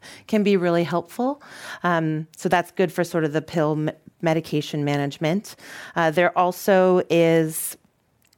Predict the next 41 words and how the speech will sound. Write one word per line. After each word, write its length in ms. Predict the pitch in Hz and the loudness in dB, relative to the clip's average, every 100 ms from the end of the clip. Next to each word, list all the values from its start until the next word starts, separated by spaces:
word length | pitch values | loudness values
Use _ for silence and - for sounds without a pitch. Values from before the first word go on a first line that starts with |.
| _ _ - - - | _ _ -20 -20 -16
something 520 | - 185 190 190 180 | -2 0 2 0 0
called, 320 | - 165 117 | 0 0 0
so 280 | - 175 160 | 0 2 0
f-, 200 | - - - | -4 -18 -4
not 260 | 185 185 - | 0 0 -2
only 560 | 180 185 175 165 160 165 _ _ _ _ _ | -2 0 2 2 0 -4 _ _ _ _ _
sort 180 | - 156 | -2 0
of 80 | |
the 60 | 160 | 2
medical 460 | 165 156 165 - 160 | 0 0 0 -4 -6
side 360 | - 143 151 - | -2 -2 -2 -4
of 160 | 127 | -4
it, 200 | 135 151 - | -2 -2 -4
but, 480 | 165 160 135 - - - | 0 0 0 -6 -16 -10
um, 260 | 143 135 139 | -6 -4 -2
there's 240 | 160 156 | -2 -4
also, 540 | - 147 - 160 147 143 | -6 -8 -2 0 2 0
of 140 | 139 | 0
course, 360 | 202 180 - - | 0 0 -4 -4
like 180 | 165 156 | -2 0
Frank 220 | - 147 | -2 -4
said, 240 | - 143 143 | 0 -2 0
there's 180 | 135 | -4
the 100 | - | -4
things 280 | 143 156 156 | -6 -4 -4
you 60 | 139 | -6
can 280 | 143 139 - _ _ - | -4 -4 -6 _ _ -8
install, 640 | 156 151 - 147 131 139 | -6 -6 -2 2 2 2
so 220 | 156 151 | -2 -4
grab 320 | 147 151 135 | -2 0 0
bars, 460 | 139 131 135 143 - - - - | 0 0 0 -2 -8 -18 -20 -10
and 140 | - 151 | -4 -4
you 60 | |
can 220 | 143 156 | -2 -4
tape 320 | 143 - 156 - | -4 -2 -2 0
down 280 | 151 156 | -2 0
rugs 360 | 180 208 190 185 | 2 2 2 -2
so 100 | 165 | -8
people 320 | - 143 143 | -6 -6 -4
don't 180 | 139 139 | -4 -6
trip. 360 | - 196 190 | -2 0 0